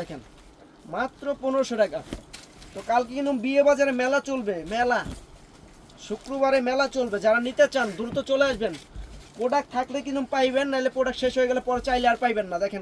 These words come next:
কত সুন্দর এই শাড়িগুলো, মাত্র পনেরোশো টাকা। তো আমাদের শপের লোকেশনটা হচ্ছে ঢাকা নিউ মার্কেট এরিয়া, নূর মেনশন মার্কেট, দ্বিতীয় তলা, দশ নম্বর দোকান, বিয়ে বাজার। যারা আমাদের শপে এসে সরাসরি দেখতে চান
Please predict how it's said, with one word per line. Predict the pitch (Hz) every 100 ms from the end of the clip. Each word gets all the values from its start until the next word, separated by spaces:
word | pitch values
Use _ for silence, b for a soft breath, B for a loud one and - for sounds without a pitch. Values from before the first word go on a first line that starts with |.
| 202
কত | 214 247 233
সুন্দর | 240 214
এই | 196
শাড়িগুলো, | 196 190 175 185
মাত্র | 214 247 233
পনেরোশো | 240 262 226 214
টাকা। | 156 143 - - - - - - - - - - - - -
তো | 180 202
আমাদের | 254 277 226
শপের | 226 262 262
লোকেশনটা | 254 269 277 262
হচ্ছে | 269 - 262 277
ঢাকা | 196 220 240
নিউ | 247 254
মার্কেট | 254 269 - 233
এরিয়া, | 226 247 247
নূর | 233 240
মেনশন | 247 247 240
মার্কেট, | 233 233 220
দ্বিতীয় | 220 254 247
তলা, | 247 240 233
দশ | 220
নম্বর | 240 233 233
দোকান, | 254 220
বিয়ে | 226 226
বাজার। | 220 226 233 - B B -
যারা | 190 220
আমাদের | 233 233 -
শপে | 208 240 240
এসে | 247 240
সরাসরি | 240 233 240
দেখতে | 247 254
চান | 262